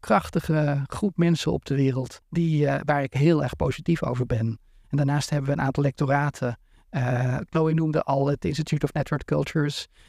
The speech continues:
die met elkaar nadenken over waar gaan we heen en wat kunnen wij dan doen. En daar komt voortdurend nieuwe kennis en informatie uit,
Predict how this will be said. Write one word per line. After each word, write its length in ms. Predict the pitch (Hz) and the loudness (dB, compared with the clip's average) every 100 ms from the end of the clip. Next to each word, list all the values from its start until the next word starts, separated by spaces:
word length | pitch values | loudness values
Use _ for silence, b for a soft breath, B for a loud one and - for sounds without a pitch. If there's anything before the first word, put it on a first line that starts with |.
| b | b
die 320 | - 147 143 160 | -4 -2 0 0
met 220 | 156 170 | 2 0
elkaar 340 | 165 151 156 | 0 0 2
nadenken 500 | 151 156 151 139 - | 2 0 0 0 -2
over 260 | 147 - 139 | -2 -4 -2
waar 180 | 143 139 | -2 -2
gaan 200 | 151 147 | -2 0
we 100 | 123 | 2
heen 400 | 151 196 226 - | 4 4 4 4
en 120 | 139 | 0
wat 180 | 151 - | 0 -2
kunnen 260 | - 139 131 | -2 0 0
wij 140 | 131 | 0
dan 180 | 139 143 | 0 2
doen. 300 | 190 131 117 | 2 2 -2
En 180 | 120 123 | -4 0
daar 140 | 127 | 0
komt 280 | - 147 135 | 2 0 0
voortdurend 640 | - 170 - 240 175 156 | -2 -4 4 4 4 2
nieuwe 280 | 165 165 143 | 2 2 2
kennis 380 | - 143 139 - | 0 0 0 0
en 80 | 143 | 0
informatie 560 | 135 147 135 127 - | 0 -2 -2 0 0
uit, 220 | 127 131 | 0 -2